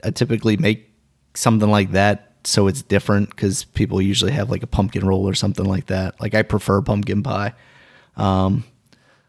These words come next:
so it, it's never quite what I'm looking for, but I have, like, high standards of, like, this is what I was looking for. And this year it was a little,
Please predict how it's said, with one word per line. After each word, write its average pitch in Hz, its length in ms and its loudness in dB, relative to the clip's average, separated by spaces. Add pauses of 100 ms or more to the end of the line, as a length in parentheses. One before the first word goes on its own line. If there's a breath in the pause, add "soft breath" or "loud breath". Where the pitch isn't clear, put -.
(240 soft breath)
so 202 220 2
it, 196 160 0
it's 190 260 0
never 220 240 2
quite 160 400 0
what 139 140 2
I'm 123 160 2
looking 135 260 2
for, 135 460 2
but 113 180 0
I 113 120 2
have, 117 260 2
like, 107 180 0
high 110 240 0
standards 113 560 2
of, 101 140 -2
like, 98 180 -2
this - 220 -2
is 101 100 2
what 104 160 0
I 104 80 4
was 92 160 -2
looking 113 320 2
for. 127 460 0 (380 loud breath)
And 139 120 0
this 196 100 0
year 151 160 2
it 139 60 2
was 113 120 0
a 113 40 2
little, 113 540 2